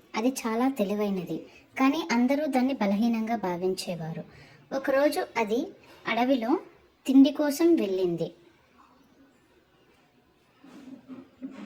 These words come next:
అప్పుడు ఒక పులి దాన్ని చూసి దాని మీద దాడి చేయబోయింది.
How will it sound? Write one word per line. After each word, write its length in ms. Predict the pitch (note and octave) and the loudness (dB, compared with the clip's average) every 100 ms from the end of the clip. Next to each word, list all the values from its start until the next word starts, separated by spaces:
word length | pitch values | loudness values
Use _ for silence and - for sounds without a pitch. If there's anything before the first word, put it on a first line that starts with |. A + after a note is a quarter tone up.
| C#4 - - - - - - | -14 -16 -20 -20 -20 -20 -4
అప్పుడు 300 | C#4+ C#4 D#4 | -4 2 6
ఒక 220 | D#4+ C4+ B3+ | 6 4 0
పులి 360 | - B3 D4+ | 4 6 4
దాన్ని 340 | D4+ A3+ A3+ A3+ B3+ | 4 0 0 -2 -4
చూసి 300 | B3+ - D4 | -4 0 -2
దాని 340 | A#3 A3 A3+ | 0 -4 -6
మీద 280 | A3+ A#3+ C#4 | -12 -6 -4
దాడి 380 | A#3 G3+ G#3+ A#3+ | -4 -4 -2 -2
చేయబోయింది. 920 | - A3+ G#3 F#3 F3+ F3 F3 E3+ | -2 -4 -4 -4 -4 -2 -2 -4